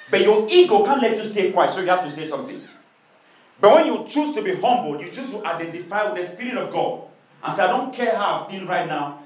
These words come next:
I'm going to follow what God is saying." That's humility. You bring yourself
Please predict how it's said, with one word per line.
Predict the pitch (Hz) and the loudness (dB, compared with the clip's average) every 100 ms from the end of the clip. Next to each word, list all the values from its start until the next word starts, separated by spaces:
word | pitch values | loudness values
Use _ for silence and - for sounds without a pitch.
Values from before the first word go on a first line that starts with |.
| - | -14
I'm | 151 | -8
going | 180 165 | -6 -6
to | 156 | -8
follow | 170 196 | -6 -2
what | 151 143 | -2 -4
God | 123 - | -8 -12
is | |
saying." | 113 - - - _ - - - | -14 -14 -16 -20 _ -20 -8 2
That's | 185 185 | 2 2
humility. | 151 165 165 156 - | -2 -6 -6 -8 -10
You | 147 | -8
bring | 147 175 202 | -6 -4 -2
yourself | 170 - 170 175 175 | -4 -4 0 2 2